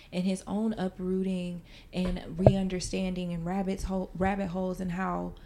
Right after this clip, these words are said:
um, important finding his way back was for him, and how he's really excited to see me on this journey. But at the same time, me being confused is allowing the devil's playground to still be the devil's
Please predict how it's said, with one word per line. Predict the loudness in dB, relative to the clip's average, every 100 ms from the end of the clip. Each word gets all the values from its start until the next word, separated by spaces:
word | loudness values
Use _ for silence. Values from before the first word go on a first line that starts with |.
| -16 -16 -16 -4
um, | -2 0 -2 -4 -6 -8 -10 -12 -14 -14 -20 -20 -20 -20 -20 -20 -20 -20 -16 -2
important | 0 2 0 0
finding | 0 0 -2
his | -2
way | -2 -2
back | -2 -2
was | -4 -4
for | -4
him, | -2 0 2
and | 0
how | -2 -2 -2 -2
he's | -2 -2 -2 0
really | 0 0
excited | -2 -4 -4 -4
to | -6
see | -6
me | -4 -4
on | -6
this | -8 -4
journey. | -2 -2
But | -2 -4
at | -4
the | -6
same | -6 -6
time, | -4 -2 -2 -4 -8 -20 -20 -2
me | 2 2
being | 2 0
confused | 0 -4 -2 -2 0 0
is | 0
allowing | -2 -2 -2 0 0
the | 0
devil's | 0 0 -2 -4
playground | 0 0 2 -2 -2
to | -4
still | -6 -4 0 2 2 0 -2 -8 -14 -14 -16 -18 -20 -20 -2
be | 2 4
the | 4 2
devil's | 6 6 6 -2 -12 -14